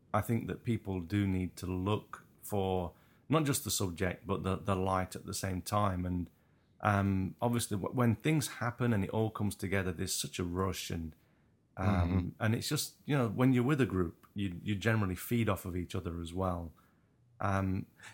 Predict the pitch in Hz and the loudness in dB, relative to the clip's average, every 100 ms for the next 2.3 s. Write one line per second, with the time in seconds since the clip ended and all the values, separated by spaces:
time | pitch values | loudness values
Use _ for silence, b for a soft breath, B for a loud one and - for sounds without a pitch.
0 | B - 175 175 - 151 185 185 277 277 | B -6 -2 -2 -2 0 0 0 -4 -6
1 | - _ 160 151 127 139 127 156 175 131 | -12 _ 0 2 4 2 2 2 2 0
2 | - 98 95 | -2 0 0